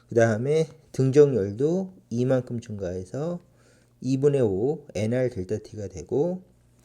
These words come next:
등압열도 이만큼 증가해서 이분의 칠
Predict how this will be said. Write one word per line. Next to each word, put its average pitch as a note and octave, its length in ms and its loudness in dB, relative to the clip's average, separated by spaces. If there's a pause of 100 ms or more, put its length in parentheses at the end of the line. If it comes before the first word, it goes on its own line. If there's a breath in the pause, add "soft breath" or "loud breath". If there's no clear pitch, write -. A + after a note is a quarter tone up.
(480 soft breath)
등압열도 C3+ 1080 2 (760)
이만큼 C3+ 640 0
증가해서 G#2 880 -8 (460)
이분의 C3 400 0
칠 C3 500 -8